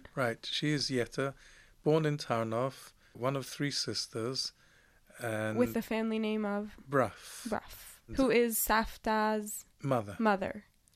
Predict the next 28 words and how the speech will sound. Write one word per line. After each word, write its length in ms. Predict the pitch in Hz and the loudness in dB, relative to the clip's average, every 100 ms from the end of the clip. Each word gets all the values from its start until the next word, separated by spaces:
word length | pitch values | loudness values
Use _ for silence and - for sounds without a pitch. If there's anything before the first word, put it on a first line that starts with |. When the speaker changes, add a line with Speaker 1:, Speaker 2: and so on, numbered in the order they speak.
| - | -14
Speaker 1:
Right. 360 | 127 110 - - - - - | -12 -12 -16 -20 -20 -20 0
Safta's 460 | 143 147 151 127 | 2 2 0 -2
mother 680 | 120 123 131 127 117 113 107 - - _ _ | -2 0 2 4 2 2 -2 -12 -20 _ _
was, 580 | 151 123 113 113 110 - - | -6 -2 -2 -4 -6 -10 -4
uh, 300 | 120 117 117 113 _ _ - - 127 | -2 0 -2 -6 _ _ -20 -12 -8
um, 220 | 120 - | -8 0
her 120 | 127 | 0
father 280 | 131 139 131 | 4 2 2
was 140 | 123 131 | -2 -2
Ari 280 | 120 117 | -2 -2
Leib. 380 | 110 117 123 - - _ - | -2 -4 -4 -6 -12 _ 0
Speaker 2:
Safta 460 | 220 220 233 208 | 2 2 2 2
is 160 | 214 208 | 0 0
Lily 440 | 214 214 214 208 - _ _ - | 0 2 0 -2 -8 _ _ -10
Kestenbaum, 760 | 202 - 196 190 180 196 294 156 | -10 -8 -6 -4 -4 -2 -2 -2
Speaker 1:
Right. 260 | 107 123 - - | -4 -6 -10 -8
Speaker 2:
whose 120 | 220 - | -6 -4
father 240 | 202 202 | -4 -4
is 100 | 208 | -4
Ari 240 | - 202 190 | -4 -2 0
Leib. 360 | 190 220 285 311 - - - - - - - | 2 4 2 -2 -12 -20 -20 -20 -20 -20 -2
Speaker 1:
The 120 | 147 147 | 4 4
story 380 | - 170 160 | 6 6 6
that 100 | 147 | 4
you 160 | 147 151 | 2 4
want 220 | 139 131 | 4 4
to 120 | - | 0
hear 500 | 113 - 120 120 135 | -4 -2 0 0 0